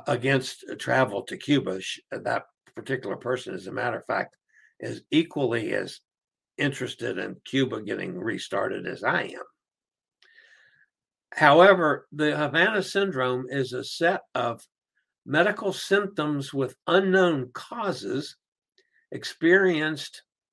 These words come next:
mostly abroad by U S government official and military personnel.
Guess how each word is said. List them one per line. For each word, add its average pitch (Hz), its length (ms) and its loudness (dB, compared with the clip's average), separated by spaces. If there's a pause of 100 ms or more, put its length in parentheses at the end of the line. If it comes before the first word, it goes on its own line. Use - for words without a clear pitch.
(240)
mostly 180 580 2
abroad 151 580 0
by 123 140 0
U 151 260 0
S 156 120 -6
government 151 480 0
official 151 460 -8
and 107 200 -10
military 107 500 -4
personnel. 90 540 -12